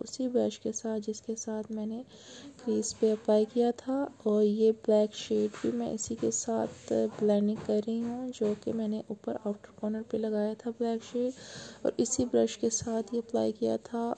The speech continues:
और इसी brush के साथ मैं eyes के नीचे भी apply कर रही हूँ। इस तरह से इसको blending बहुत अच्छे से करनी है आपने।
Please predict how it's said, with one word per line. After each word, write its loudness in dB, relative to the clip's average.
और -4
इसी -4
brush -2
के -6
साथ -4
मैं -6
eyes -4
के -6
नीचे -4
भी -4
apply -6
कर 0
रही -2
हूँ। -8
इस -12
तरह -6
से -2
इसको 2
blending 0
बहुत 0
अच्छे -4
से 0
करनी -2
है -4
आपने। -8